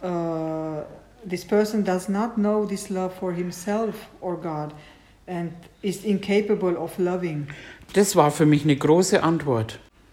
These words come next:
Speaker 2: Und das erkennt man an dem selbstsüchtigen Wandel.
Speaker 1: And you can see this in this, uh, selfish walk.
Speaker 2: Es dreht sich alles nur um einem selbst.
Speaker 1: Someone who only, uh,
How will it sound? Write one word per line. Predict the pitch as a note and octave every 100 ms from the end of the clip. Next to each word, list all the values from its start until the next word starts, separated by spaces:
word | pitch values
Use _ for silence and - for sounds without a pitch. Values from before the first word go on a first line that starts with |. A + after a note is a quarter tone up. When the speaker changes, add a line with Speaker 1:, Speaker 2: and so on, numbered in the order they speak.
| _ - - - -
Speaker 2:
Und | B2+
das | A2 A2
erkennt | C#3+ - C3 C3
man | D#3 D3+
an | A#2+
dem | A#2+ A2+
selbstsüchtigen | A2 G#2+ G2 - C3+ B2+ - C3 D3+
Wandel. | C3 G#2 G2 G2+ F#2+ - _ _ - - _ -
Speaker 1:
And | F3
you | E3+
can | E3+ F3+
see | - - A#3+
this | F#3+ G3+ G3+ -
in | F#3 F3
this, | E3+ E3+ - - -
uh, | E3+ D3+
selfish | - D#3 D#3+ - G#3 -
walk. | F3 E3 - - -
Speaker 2:
Es | -
dreht | - B2+ C3 C3
sich | C3+ -
alles | C3+ D#3+ E3+ D#3+
nur | C#3+ C#3 C3+ C3
um | B2+ B2+ B2 - - _ _
einem | - A#2 A#2+
selbst. | A2+ - D#2+ - - - - - _ _ _ _ - - -
Speaker 1:
Someone | - D#3+ F#3 F#3+ G3 F#3
who | F3+ F3+ F3
only, | F#3 G3+ G#3 F#3+ F#3 F#3 F#3 -
uh, | G3 E3+ D#3+ D#3+ D#3+